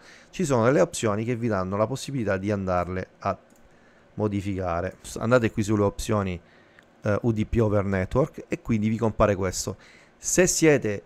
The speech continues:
girati di spalle, ovviamente il pi-, il yov dovete metterlo a centottanta gradi, perché vi dovete girare. Fatto ciò, ragazzi, vi lascio il risultato qui,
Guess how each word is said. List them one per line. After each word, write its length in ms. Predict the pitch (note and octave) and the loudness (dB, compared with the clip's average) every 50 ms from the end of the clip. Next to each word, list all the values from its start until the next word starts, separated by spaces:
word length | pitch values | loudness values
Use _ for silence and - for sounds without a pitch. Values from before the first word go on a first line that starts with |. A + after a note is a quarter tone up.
| _ _ | _ _
girati 600 | - G#2 G#2 A#2+ C3+ D3 D3+ D3+ A#2+ A2+ G#2+ - D#3 | -12 -6 -2 2 4 6 4 4 2 -2 -6 -6 -10
di 200 | D#3+ A2+ A2+ A2 | -12 -10 -8 -8
spalle, 720 | - - - - A2 F2+ F2 F2+ F#2 A2 B2+ D3+ E3 - - _ | -8 -6 0 0 0 2 0 0 0 2 2 2 0 -4 -10 _
ovviamente 480 | - A2+ G#2 A#2 C#3 B2 A2+ G#2+ - C3 | -10 -6 -2 -2 0 0 0 -2 -2 -4
il 80 | B2 - _ | -6 -6 _
pi-, 180 | - A2+ G#2 - _ _ - | -8 -8 -8 -10 _ _ -6
il 200 | - A#2+ A2+ A2 A2 | -2 0 2 2 2
yov 560 | A2 A#2 - A2+ G#2 G#2+ A2+ A#2 B2+ C#3+ F3 - _ - | 4 6 6 6 6 6 2 0 -4 -8 -8 -10 _ -10
dovete 380 | - A2+ A#2+ A#2 A2 G#2 C3+ | -4 0 2 2 4 2 2
metterlo 600 | C3+ A2+ G2 - - - A2 G2 A#2 B2+ E3 E3 - - _ - - | 0 0 0 -2 -2 -4 -4 -2 -2 -4 -4 -4 -8 -12 _ -10 -8
a 100 | - A#2 | -6 -6
centottanta 600 | - - G2+ F#2+ - G2+ - G2+ F#2+ - F#2+ F#2+ | -4 -4 -6 -6 -6 -8 -6 -4 -4 -4 -2 2
gradi, 320 | A2+ A#2 G2+ F2+ G2+ - - _ | 4 4 4 4 0 -6 -14 _
perché 220 | - - - - A2 | -12 -10 -6 -4 -4
vi 120 | G#2 G#2+ | -2 0
dovete 320 | G2+ G#2+ G#2 G#2 G2 G2+ G2 | 2 2 2 2 2 -2 -4
girare. 380 | G2 G2+ G2 F2 F2+ F#2 - - - - - | -4 -6 -4 -4 -4 -6 -8 -12 -16 -8 0
Fatto 260 | - A2 A2+ - D3+ | 4 4 6 6 6
ciò, 160 | - - D3+ C3+ | 6 8 8 10
ragazzi, 460 | C#3 C#3 C3 B2 B2 - - B2 - - | 10 10 8 8 6 4 -4 -6 -6 -4
vi 120 | B2 A#2 | -4 -2
lascio 280 | A2 F#2 F#2+ - - A2 | -2 -2 -4 -4 -6 -8
il 60 | G#2+ | -6
risultato 480 | G#2+ G2+ G#2+ G2 - G#2+ G2 G#2 G2+ | -6 -6 -8 -6 -4 -4 -4 -4 -4
qui, 280 | - - A2 G#2 G2+ | -6 -4 -4 -4 -4